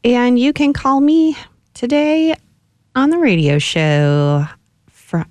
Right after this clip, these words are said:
at five one two, eight three six,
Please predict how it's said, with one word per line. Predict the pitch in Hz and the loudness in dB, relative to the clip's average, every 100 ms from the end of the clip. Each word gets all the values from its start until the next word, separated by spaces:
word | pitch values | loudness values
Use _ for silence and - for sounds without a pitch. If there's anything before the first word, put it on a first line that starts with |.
| - | -6
at | 156 147 147 - | -4 -2 -4 -6
five | 175 165 160 | -6 -4 -2
one | 170 170 | -2 -2
two, | 226 247 302 330 339 - _ _ - | 0 0 0 -2 -4 -10 _ _ -4
eight | 165 165 - | -4 -4 -10
three | - 165 170 | -4 -2 -2
six, | - 262 311 - - - - | -4 -4 -4 -6 -14 -12 -16